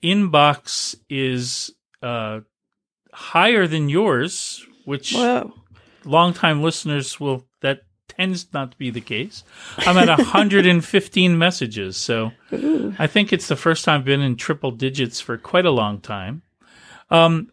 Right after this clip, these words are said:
Speaker 1: and that kind of brings us to, I think, our topic for today, which is kind of talking a little bit about organizational fatigue.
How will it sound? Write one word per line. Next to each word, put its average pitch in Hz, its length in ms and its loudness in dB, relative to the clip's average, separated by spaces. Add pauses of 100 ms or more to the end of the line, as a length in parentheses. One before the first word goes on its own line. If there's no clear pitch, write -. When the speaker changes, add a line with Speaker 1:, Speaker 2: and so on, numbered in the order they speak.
(140)
Speaker 1:
and 165 220 4
that 208 380 2
kind 185 220 0
of 147 180 -4
brings 165 360 0
us 160 240 2
to, 160 480 -4
I - 80 -4
think, - 240 -10 (220)
our 143 120 -4
topic 175 540 0
for 135 160 -4
today, 156 760 0
which - 540 -10
is 127 460 -4 (380)
kind 220 120 2
of - 80 0
talking 190 280 2
a 175 40 2
little 165 140 2
bit 156 160 0
about 156 420 2
organizational 156 960 0
fatigue. 135 880 -4